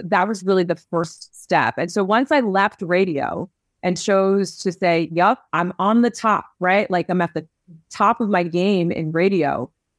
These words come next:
And I'm like, "If I stay, I'm gonna become this has-been. Like, I'm not, this is not the place that I need to continue to stay."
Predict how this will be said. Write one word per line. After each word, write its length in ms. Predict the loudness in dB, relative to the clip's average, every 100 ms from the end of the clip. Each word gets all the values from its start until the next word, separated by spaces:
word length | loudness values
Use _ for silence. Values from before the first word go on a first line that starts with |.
| _ -2
And 540 | 0 2 0 0 -2 -2
I'm 120 | 0
like, 220 | 0 -2 _ _ _ _
"If 160 | -6 0
I 160 | 2 0
stay, 540 | 0 2 4 4 2
I'm 120 | 2
gonna 120 | 0
become 300 | -2 -2 -2
this 160 | -4 -4
has-been. 580 | 0 0 -2 -4 -2 -4 _
Like, 180 | 0 2
I'm 220 | 0 -2 -2
not, 160 | -2 2
this 320 | 0 0 -6
is 120 | -2
not 340 | 2 4 2 0
the 80 | -6
place 300 | -2 0 0
that 100 | 0
I 80 | 0
need 200 | 0 -2
to 100 | -6
continue 380 | -6 -4 -2 -4
to 60 | -4
stay." 500 | -2 0 2 0